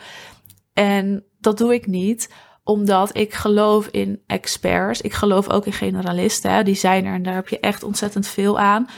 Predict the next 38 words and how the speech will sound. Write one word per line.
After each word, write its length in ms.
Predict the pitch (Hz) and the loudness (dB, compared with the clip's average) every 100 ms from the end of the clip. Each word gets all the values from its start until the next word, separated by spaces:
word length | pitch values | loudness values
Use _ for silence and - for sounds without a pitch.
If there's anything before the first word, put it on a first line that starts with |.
| - - - | -20 -20 -8
Maar 300 | - 208 202 | 0 2 4
in 100 | 220 | 4
deze 280 | 208 226 254 | 4 4 2
fase 420 | 233 226 226 226 | 2 4 4 0
van 200 | 208 208 | -2 0
mijn 520 | 202 196 196 190 190 - | 2 2 2 -2 -4 -4
bedrijf 760 | - 190 196 214 170 175 220 - - _ | -4 0 2 2 2 0 -2 -8 -20 _
zoek 240 | - - 262 | -6 -4 0
ik 160 | 226 | -2
de 60 | 202 | -2
experts. 800 | - 202 - - 202 - 202 - - - - _ - | -4 -4 -4 -2 -2 -2 -6 -8 -12 -20 -20 _ 0
Maar 100 | 214 | 0
het 100 | 220 | 2
is 100 | 247 | 0
dus 180 | 240 226 | 0 0
aan 180 | 220 214 | 2 4
jou 300 | 220 233 226 | 4 4 2
om 100 | 208 | -2
te 100 | 208 | -4
bedenken: 480 | 190 208 233 214 | -2 0 0 0
heb 220 | 190 226 254 | 0 2 0
ik 100 | 247 | 0
iemand 340 | 226 214 202 | 0 0 0
nodig 560 | 208 226 247 196 190 196 | 2 4 2 0 -4 -2
die 420 | 208 202 196 - | 0 0 -2 -6
meer 840 | - 196 202 226 240 202 180 185 - _ | -2 2 4 4 2 0 -4 -10 -16 _
op 220 | - 202 | -10 -6
zich 280 | - 240 233 | -4 -4 0
neemt? 560 | 208 208 226 302 - - - | 0 2 0 -2 -10 -16 -4
Een 220 | 196 196 | -2 -2
V 180 | 196 208 | -2 0
A 360 | 214 202 185 196 | 2 2 0 0
kan 180 | 208 | 0
heel 160 | 196 208 | 2 2
vaak 220 | 214 190 | 2 -2
een 60 | 202 | -2
generalist 800 | - 196 185 180 175 175 - - | -2 0 0 -2 0 -2 -2 -2
zijn. 360 | 190 196 254 | 0 0 -2